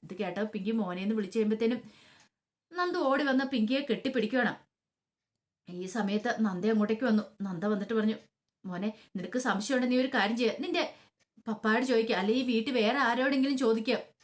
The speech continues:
ഉം, മോന്റെ അമ്മ ആരാന്നുള്ള കാര്യം" എന്ന് പറയാണ്. ഇത് കേട്ട് കഴിഞ്ഞപ്പോ പെട്ടെന്ന് പിങ്കി പറഞ്ഞു, "അതെ ഇവന്റെ അമ്മ ഞാനാ, നന്ദേ നീ പോവാൻ പറയണം." ഇത് കേട്ടപ്പോ നന്ദ പറഞ്ഞു, "പോകാനോ? എങ്ങോട്ടേക്ക്? എങ്ങോട്ടെങ്കിലും പോ, ഇനി ഒരു നിമിഷം പോലും നിക്കരുത്, ഇവൻ എന്റെ മോനാ,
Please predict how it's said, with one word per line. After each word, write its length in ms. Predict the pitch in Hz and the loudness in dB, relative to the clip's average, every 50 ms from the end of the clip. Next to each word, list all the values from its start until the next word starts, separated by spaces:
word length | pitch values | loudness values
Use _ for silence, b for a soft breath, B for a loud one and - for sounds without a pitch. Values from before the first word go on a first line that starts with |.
| _ _ _ | _ _ _
ഉം, 120 | 196 214 214 B B B B B B _ | -6 -6 -6 B B B B B B _
മോന്റെ 280 | 220 208 202 214 247 | 0 2 2 2 2
അമ്മ 220 | 240 208 190 208 233 | 2 2 2 2 2
ആരാന്നുള്ള 440 | 233 208 208 233 240 240 226 220 240 | 2 2 2 2 2 2 2 0 2
കാര്യം" 360 | 240 240 202 202 220 226 226 - - | 2 2 2 2 2 0 -2 -4 -4
എന്ന് 180 | 311 294 269 | -2 -2 0
പറയാണ്. 400 | 233 220 208 190 208 220 220 208 B B B B - | 0 0 0 0 0 0 0 -2 B B B B -8
ഇത് 120 | 359 370 370 | -6 -6 -2
കേട്ട് 260 | - 277 233 233 220 | 0 0 0 0 2
കഴിഞ്ഞപ്പോ 380 | 277 269 247 254 254 214 254 247 - - _ _ _ _ _ _ _ _ _ _ _ _ _ _ _ _ _ _ | 0 0 2 2 0 0 0 -2 -2 -6 _ _ _ _ _ _ _ _ _ _ _ _ _ _ _ _ _ _
പെട്ടെന്ന് 280 | 220 208 - 208 220 - | -12 -8 -4 -4 -4 -4
പിങ്കി 300 | 240 247 185 185 185 226 | -2 -4 -6 -2 0 0
പറഞ്ഞു, 200 | 233 226 214 208 - | 2 2 0 0 -2
"അതെ 160 | 175 175 220 214 B B B B - | 0 0 0 0 B B B B -8
ഇവന്റെ 260 | 202 180 202 226 269 | -2 0 0 2 2
അമ്മ 160 | 247 220 240 254 | 2 2 4 4
ഞാനാ, 360 | 254 233 185 190 220 254 226 - - - _ 190 | 4 4 4 4 4 2 0 -2 -4 -14 _ -2
നന്ദേ 240 | 202 208 208 240 240 - - | 0 0 0 0 -2 -4 -4
നീ 100 | 262 392 370 | -2 -2 -2
പോവാൻ 340 | - 285 247 220 247 294 294 | 0 0 2 2 4 4 2
പറയണം." 340 | 247 214 220 226 220 196 - - | 2 4 4 4 2 0 -2 -6
ഇത് 160 | - _ - 175 | -16 _ -10 -10
കേട്ടപ്പോ 240 | 175 180 208 - 220 | -8 -8 -4 0 0
നന്ദ 200 | 214 175 175 190 | 0 0 0 -2
പറഞ്ഞു, 220 | 214 208 226 226 - | 0 0 0 -2 -2
"പോകാനോ? 440 | - 190 185 185 196 214 240 254 247 - - | -6 -6 -4 -2 0 0 2 0 0 -2 -4
എങ്ങോട്ടേക്ക്? 540 | 180 175 185 196 202 196 - 226 220 240 - B B B B B | -6 -6 -4 -4 -4 -2 -2 -2 -2 -4 -6 B B B B B
എങ്ങോട്ടെങ്കിലും 640 | 180 180 180 202 247 277 277 311 285 247 302 311 294 | -8 -4 0 2 2 2 2 0 0 0 0 -2 0
പോ, 100 | 254 247 208 B B B - | 0 0 -2 B B B -6
ഇനി 120 | 359 392 | -4 -2
ഒരു 180 | 359 320 339 349 | 0 0 0 0
നിമിഷം 320 | 349 349 330 359 - 370 330 330 | 0 0 0 0 -2 -2 -2 0
പോലും 180 | 320 311 302 294 | 0 0 0 0
നിക്കരുത്, 400 | - - - 311 294 285 226 185 - - _ _ _ | -2 0 0 0 0 2 0 0 -2 -10 _ _ _
ഇവൻ 160 | 185 185 233 254 | -6 -2 -2 0
എന്റെ 180 | 233 214 214 277 | 2 2 2 2
മോനാ, 320 | 277 254 233 240 254 254 | 2 2 2 2 2 0